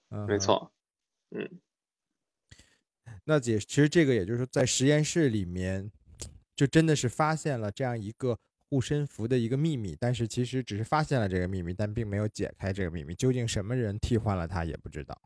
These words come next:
Speaker 2: 对，就是这个其实也是一样，就是，呃，应该这么讲吧，就是今天其实，呃，我觉得对古董珠宝来讲的话呢，我们必须明确一点，就今天宝石鉴定实验室，我们只能鉴定说宝石的一个真伪，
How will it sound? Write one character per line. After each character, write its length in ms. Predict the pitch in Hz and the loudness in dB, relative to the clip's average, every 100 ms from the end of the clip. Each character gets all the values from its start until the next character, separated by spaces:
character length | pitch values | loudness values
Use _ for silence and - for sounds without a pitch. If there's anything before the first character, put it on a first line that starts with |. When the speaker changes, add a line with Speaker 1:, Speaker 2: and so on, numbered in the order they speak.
| _ _ _ _ _ _ _ - - - _ | _ _ _ _ _ _ _ -18 -16 -18 _
Speaker 2:
对， 320 | 131 117 98 | 6 6 6
就 160 | - 147 | 0 -2
是 80 | 151 | 2
这 200 | 196 160 | 6 6
个 100 | 135 | 6
其 160 | - | 4
实 120 | 120 | 2
也 120 | 123 87 | 2 2
是 160 | - | 0
一 20 | |
样， 240 | 104 104 101 | 0 0 0
就 100 | 107 | -2
是， 320 | - 117 110 - - - - _ | 0 0 0 -8 -12 -16 -16 _
呃， 320 | - 107 95 95 | -2 0 0 -4
应 120 | 139 | -2
该 120 | 156 | -2
这 120 | 160 | 0
么 140 | 185 123 | 0 0
讲 260 | - - - | -2 -4 -2
吧， 220 | 92 - - | -4 -4 -6
就 100 | 104 | -6
是 160 | - | -4
今 160 | 110 147 | -2 -4
天 240 | 156 156 | -4 -6
其 140 | 156 123 | 0 0
实， 320 | 135 135 139 _ _ _ | 4 2 0 _ _ _
呃， 240 | - 95 | -4 -2
我 160 | 92 101 | 0 0
觉 80 | 107 | 0
得 80 | 120 | 6
对 120 | 151 | 6
古 140 | 117 | 8
董 220 | 139 117 | 6 4
珠 120 | 92 113 | 2 4
宝 160 | 110 | 4
来 160 | 92 95 | 4 0
讲 220 | 95 90 | 0 -2
的 60 | - | -2
话 180 | - | -2
呢， 100 | 95 98 | -2 -2
我 40 | |
们 80 | 98 | -2
必 140 | 127 | -2
须 120 | - 120 | -2 -2
明 140 | 98 | -4
确 220 | 101 131 | 2 4
一 80 | 127 | 4
点， 300 | 104 95 - - | 2 0 0 -4
就 80 | 107 | -4
今 140 | - | -2
天 180 | - 165 | -4 -2
宝 160 | - 73 | 0 0
石 240 | - 98 | 2 2
鉴 220 | 101 147 | 4 2
定 180 | 131 107 | 2 0
实 160 | - 98 | 0 -2
验 220 | 95 98 | 0 -2
室， 320 | - 87 - _ - - - _ | 0 0 0 _ -16 -16 -18 _
我 80 | 98 | 2
们 200 | 98 139 | 2 0
只 140 | - | -2
能 260 | 90 95 101 | -2 -4 0
鉴 280 | 107 123 | 2 2
定 180 | 123 113 | 2 0
说 180 | 110 123 | 2 2
宝 200 | 120 80 | 4 2
石 260 | - - 95 | 2 -2 2
的 160 | 139 | 4
一 180 | 120 98 | 6 4
个 520 | 98 110 98 - - | 4 6 6 6 0
真 260 | - 117 120 | 0 2 4
伪， 300 | 104 78 - | 4 4 0